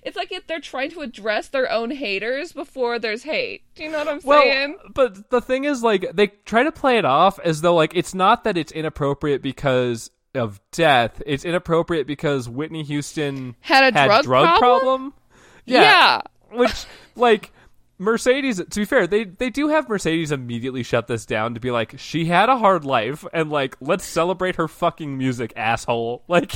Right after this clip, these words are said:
Speaker 1: Yes,
Speaker 2: but
Speaker 1: uh, which is great, because it's nice to see Mercedes, um, angry at Sam, honestly.
Speaker 2: Yes. <laughs> Thank God. She needs, she needs to let some of that, she needs to let some of that show, honestly, after last week when he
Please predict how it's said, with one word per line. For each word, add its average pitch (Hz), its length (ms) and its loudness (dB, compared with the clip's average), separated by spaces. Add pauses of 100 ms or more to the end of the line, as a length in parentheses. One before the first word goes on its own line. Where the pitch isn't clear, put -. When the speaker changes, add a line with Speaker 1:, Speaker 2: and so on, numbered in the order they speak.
(320)
Speaker 1:
Yes, 240 440 2
Speaker 2:
but - 200 0
Speaker 1:
uh, 247 200 6
which 320 180 -6
is 294 160 -6
great, 226 420 2
because 330 280 -6
it's 254 180 -8
nice 269 300 0
to 330 100 -10
see 277 220 -4
Mercedes, 226 880 -2
um, 185 340 -4
angry 220 420 2
at - 120 -4
Sam, 185 500 -2 (120)
honestly. 196 680 2 (140)
Speaker 2:
Yes. - 100 -6 (120)
<laughs> - 160 -20
Thank 185 260 -4
God. 117 460 2 (420)
She 190 120 -2
needs, 240 240 -4
she 262 100 -6
needs 269 160 -6
to 330 60 -4
let 202 180 2
some 196 140 -2
of 180 60 2 (280)
that, 147 100 -12
she - 120 -10
needs 226 160 -8
to 240 60 -4
let 220 80 -4
some 180 140 -6
of 131 60 -2
that 110 80 -4
show, 110 320 -2
honestly, 113 400 -4
after 123 160 -6
last 117 340 0
week 123 200 -6
when 117 100 -6
he 110 300 -8